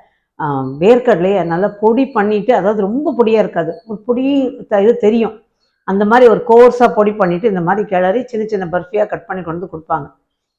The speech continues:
சூப்பரா இருக்கும். காலையில வாங்கினோம்னா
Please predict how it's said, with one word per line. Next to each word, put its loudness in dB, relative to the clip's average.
சூப்பரா -2
இருக்கும். -4
காலையில 4
வாங்கினோம்னா 2